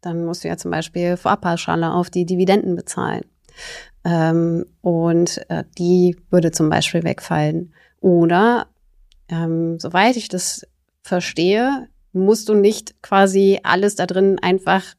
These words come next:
halten bis zum Get-No, <laughs> also bis, äh, zu, bis, äh, bis du fünfundsechzig bist und dann eben anfängst zu entnehmen, sondern du kannst innerhalb des Depots ja schon handeln. Also du kannst was verkaufen und das dann wieder reinvestieren.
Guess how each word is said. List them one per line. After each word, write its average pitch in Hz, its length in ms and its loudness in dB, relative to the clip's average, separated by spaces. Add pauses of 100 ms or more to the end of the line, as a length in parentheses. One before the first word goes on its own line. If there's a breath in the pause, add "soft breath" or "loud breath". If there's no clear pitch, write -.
halten 190 540 2
bis 185 220 -6
zum 185 400 0
Get-No, 196 440 -2
<laughs> - 40 -8
also 190 240 -2
bis, - 380 -12
äh, 175 140 -2
zu, 180 440 0 (160)
bis, - 380 -12
äh, 165 360 -6
bis 170 180 -6
du 185 80 -8
fünfundsechzig 180 720 0
bist - 260 -4
und 185 100 -4
dann 175 140 -4
eben 170 240 -4
anfängst 180 500 -4
zu 160 100 -8
entnehmen, 180 580 0 (360 loud breath)
sondern 208 380 4
du 196 60 -2
kannst 180 420 -4
innerhalb 208 560 4
des 285 180 -2
Depots 269 400 -2
ja 220 140 -2
schon 247 420 2
handeln. 170 420 -2
Also 170 160 -6
du 165 80 -6
kannst 170 240 -2
was 156 140 -12
verkaufen - 460 0
und 185 140 -4
das 180 180 -6
dann 175 220 -2
wieder 175 280 0
reinvestieren. 175 880 -2